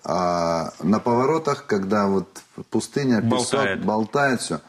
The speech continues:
Speaker 1: Что мы сделали? Мы сейчас экспериментально, сейчас будем в Марокко экспериментировать, мы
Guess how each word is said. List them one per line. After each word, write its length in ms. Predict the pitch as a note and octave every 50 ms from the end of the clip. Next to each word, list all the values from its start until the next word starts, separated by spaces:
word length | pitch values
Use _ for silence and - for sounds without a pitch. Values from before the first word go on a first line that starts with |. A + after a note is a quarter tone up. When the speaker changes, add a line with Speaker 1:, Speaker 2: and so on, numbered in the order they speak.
| - - - - _
Speaker 1:
Что 180 | - - -
мы 140 | D#3 E3 D#3+
сделали? 360 | D3+ D3 C#3 G#2+ F2+ D#2+ D2
Мы 140 | D#2 E2+ F#2
сейчас 460 | F2+ - - - - B2+ A2+ - -
экспериментально, 640 | - - - - A2+ A#2 C3 C#3 C#3 - G#3 F#3+ C#3
сейчас 180 | A2 - F#2 F2+
будем 240 | G2 G#2+ G#2 G2+ G2
в 20 |
Марокко 320 | G2 G2 G#2+ A2 F#2 F#2+
экспериментировать, 480 | F2 - - A#2 C3 D#3 F#3+ G3 C3+ B2
мы 120 | B2+ C#3